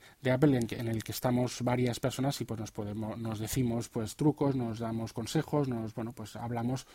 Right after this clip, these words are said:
sobre temas en este grupo de Slack. Siguiente, eh, ya salimos de esta, de esta, mm, de este directorio y vamos a s-, y el siguiente, la aplicación que tenemos es Safari.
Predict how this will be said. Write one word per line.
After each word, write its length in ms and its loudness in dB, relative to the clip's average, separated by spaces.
sobre 300 0
temas 240 0
en 80 0
este 160 -4
grupo 240 -2
de 80 -4
Slack. 280 -8
Siguiente, 1300 10
eh, 160 2
ya 160 10
salimos 360 8
de 60 4
esta, 360 6
de 140 4
esta, 440 10
mm, 880 4
de 160 2
este 760 4
directorio 520 2
y 160 4
vamos 260 8
a 40 2
s-, 160 -4
y 260 4
el 140 2
siguiente, 540 4
la 80 6
aplicación 280 2
que 60 10
tenemos 240 6
es 80 4
Safari. 500 2